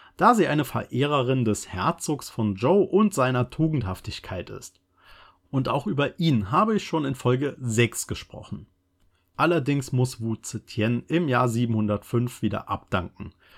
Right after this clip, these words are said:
Und ihr Sohn wird neuer Kaiser und setzt die Tang-Dynastie fort. Anders als die Han-Dynastie erreicht die Tang-Dynastie ihren Zenit erst nach dieser Unterbrechung.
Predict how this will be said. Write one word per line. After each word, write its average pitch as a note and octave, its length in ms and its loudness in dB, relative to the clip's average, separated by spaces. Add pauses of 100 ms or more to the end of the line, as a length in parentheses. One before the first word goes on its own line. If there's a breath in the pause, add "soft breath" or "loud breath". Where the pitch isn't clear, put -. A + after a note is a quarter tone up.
(260 loud breath)
Und F3 160 8
ihr C#3 100 8
Sohn E3+ 340 4
wird G#3 300 0
neuer D#3+ 280 2
Kaiser C3 500 2
und F3+ 180 4
setzt C3 340 -4
die C3 200 -2
Tang-Dynastie A2+ 840 0
fort. - 600 -6 (1200)
Anders C#3+ 320 2
als A#2+ 320 -4
die G2 260 -4
Han-Dynastie F#3 960 0
erreicht C#3+ 440 -4
die B2 200 -4
Tang-Dynastie E3 800 0
ihren C#3+ 220 -2
Zenit C3 380 -2
erst - 320 -4
nach A2 380 2
dieser G2+ 340 -2
Unterbrechung. - 720 -10